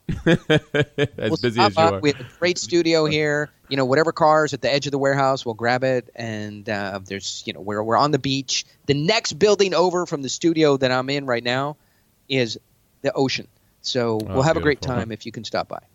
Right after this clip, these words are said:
Speaker 1: Beautiful. Yeah, I'll, uh, I'll be sure to, I'll connect you with you here offline in one second. Uh, but I wanted to, uh,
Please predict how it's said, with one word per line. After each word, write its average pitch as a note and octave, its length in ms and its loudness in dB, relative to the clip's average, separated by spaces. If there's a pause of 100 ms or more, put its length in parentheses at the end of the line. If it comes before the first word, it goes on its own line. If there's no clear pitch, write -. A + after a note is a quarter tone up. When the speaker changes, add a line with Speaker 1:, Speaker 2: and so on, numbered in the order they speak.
(100)
Speaker 1:
Beautiful. F2+ 600 -8
Yeah, F2+ 240 -4
I'll, G2+ 280 -4
uh, F#2+ 180 -4
I'll F#2+ 120 -8
be F#2 100 -10
sure G#2+ 140 -8
to, F2+ 60 -6
I'll G#2 140 -6
connect B2+ 300 -12
you A2+ 160 -8
with G#2+ 160 -8
you G2+ 120 -8
here G2 160 -6
offline F2+ 340 -8
in F2+ 200 -10
one F#2 180 -8
second. F2 480 -10
Uh, E2 220 -10
but E2+ 260 -10
I - 320 -20
wanted C3+ 240 -2
to, - 100 -6
uh, F#2+ 240 -10